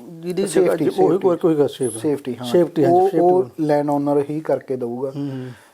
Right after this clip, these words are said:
Speaker 2: ਠੀਕ ਹੈ ਜੀ, ਉਹ ਸਾਨੂੰ ਪਾਣੀ ਦਾ ਪ੍ਰਬੰਧ ਕਰਕੇ ਦਊਗਾ
Speaker 1: ਹੂੰ।
Speaker 2: ਤੇ ਉੱਥੇ ਰਿਹਾਇਸ਼ ਦਾ ਵੀ ਪ੍ਰਬੰਧ ਕਰੂਗਾ
Speaker 1: ਰਿਹਾਇਸ਼ ਵੀ
Speaker 2: ਇੱਕ ਬੰਦੇ ਦਾ।
Speaker 1: ਇੱਕ ਬੰਦੇ ਦੀ।
Speaker 2: ਸਾਡੇ ਨਾਲ ਐਗਰੀਮੈਂਟ ਹੋ ਗਿਆ, ਪੰਜ ਸਾਲ ਦਾ ਐਗਰੀਮੈਂਟ ਹੋ ਗਿਆ, ਉਹਦੇ ਵਿੱਚੋਂ ਅਸੀਂ ਪੰਜ ਪਰਸੈਂਟ ਉਹਨੂੰ ਦੇਣਾ।
Speaker 1: ਦੇਣਾ।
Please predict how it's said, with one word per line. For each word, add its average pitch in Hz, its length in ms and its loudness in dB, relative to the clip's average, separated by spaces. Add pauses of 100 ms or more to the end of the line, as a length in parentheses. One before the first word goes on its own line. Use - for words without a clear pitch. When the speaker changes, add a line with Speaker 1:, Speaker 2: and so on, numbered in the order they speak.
Speaker 2:
ਠੀਕ 151 140 -2
ਹੈ 165 60 4
ਜੀ, 165 180 -2
ਉਹ 170 180 4
ਸਾਨੂੰ 165 280 -2
ਪਾਣੀ 156 340 0
ਦਾ 156 60 4
ਪ੍ਰਬੰਧ 139 340 -4
ਕਰਕੇ 147 320 -2
ਦਊਗਾ 147 340 -2
Speaker 1:
ਹੂੰ। 131 320 -12
Speaker 2:
ਤੇ 156 320 2
ਉੱਥੇ 156 280 -6
ਰਿਹਾਇਸ਼ 131 360 -6
ਦਾ 117 80 -8
ਵੀ 117 60 -6
ਪ੍ਰਬੰਧ 117 380 -10
ਕਰੂਗਾ 117 300 -8
Speaker 1:
ਰਿਹਾਇਸ਼ 156 360 -2
ਵੀ 135 80 -4
Speaker 2:
ਇੱਕ 143 160 -4
ਬੰਦੇ 101 300 -6
ਦਾ। 95 100 -12
Speaker 1:
ਇੱਕ - 140 -12
ਬੰਦੇ 135 180 -8
ਦੀ। 120 80 -10 (320)
Speaker 2:
ਸਾਡੇ 147 280 0
ਨਾਲ 180 140 0
ਐਗਰੀਮੈਂਟ 170 460 -2
ਹੋ 165 120 -2
ਗਿਆ, 156 200 0 (160)
ਪੰਜ 147 180 -4
ਸਾਲ 156 200 0
ਦਾ 151 60 2
ਐਗਰੀਮੈਂਟ 151 400 -2
ਹੋ 151 60 2
ਗਿਆ, 151 100 -2 (100)
ਉਹਦੇ 175 180 2
ਵਿੱਚੋਂ 165 220 -4
ਅਸੀਂ 175 200 -14
ਪੰਜ 156 220 -6
ਪਰਸੈਂਟ 139 380 -6
ਉਹਨੂੰ 147 220 -8
ਦੇਣਾ। 131 240 -6 (460)
Speaker 1:
ਦੇਣਾ। 131 220 -8